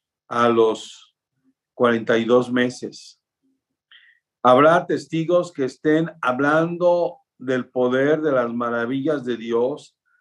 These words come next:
Habrá testigos que estén confrontando a los malvados,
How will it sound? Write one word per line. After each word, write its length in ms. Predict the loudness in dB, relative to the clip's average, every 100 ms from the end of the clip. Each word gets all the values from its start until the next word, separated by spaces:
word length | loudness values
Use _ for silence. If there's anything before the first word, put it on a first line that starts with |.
| _ _
Habrá 360 | -6 -2 0 0
testigos 600 | -2 -4 -4 -2 -2 -4
que 140 | -6
estén 340 | -6 -2 -2 -2
confrontando 920 | -4 -4 -4 -4 -4 -2 0 2 2
a 80 | 2
los 220 | 0 -4
malvados, 840 | -4 -4 -2 -2 -2 -4 -8 -18